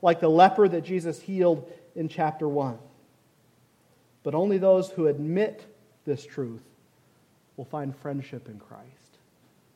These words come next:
Do you know why the, the religious crowd never had a good relationship with Jesus? Because they could never admit the truth about themselves. And in never admitting the truth about themselves,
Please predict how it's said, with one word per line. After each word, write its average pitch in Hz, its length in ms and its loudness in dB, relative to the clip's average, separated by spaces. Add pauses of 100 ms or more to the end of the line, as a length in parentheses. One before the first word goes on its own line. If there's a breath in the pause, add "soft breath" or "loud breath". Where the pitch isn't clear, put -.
(680)
Do 175 80 -8
you 214 40 -2
know 247 100 2
why 185 420 2 (160)
the, 147 100 -8 (200)
the 156 100 -2
religious 156 460 -2
crowd 151 500 -4 (580 soft breath)
never 147 300 -4
had 147 160 -2
a 143 40 -4
good 143 200 -2
relationship 139 640 -6
with 123 100 -12
Jesus? 131 380 -12 (1400 soft breath)
Because 135 280 -10
they 139 100 -6
could 135 160 -10
never 143 320 -4
admit 135 300 -8
the - 80 -16
truth 127 320 -14
about 113 240 -18
themselves. 110 640 -20 (1040)
And 160 100 -2
in 160 140 -2
never 196 260 2
admitting 196 380 -2
the 165 80 -6
truth 180 240 -4
about 170 220 -8
themselves, 175 680 -8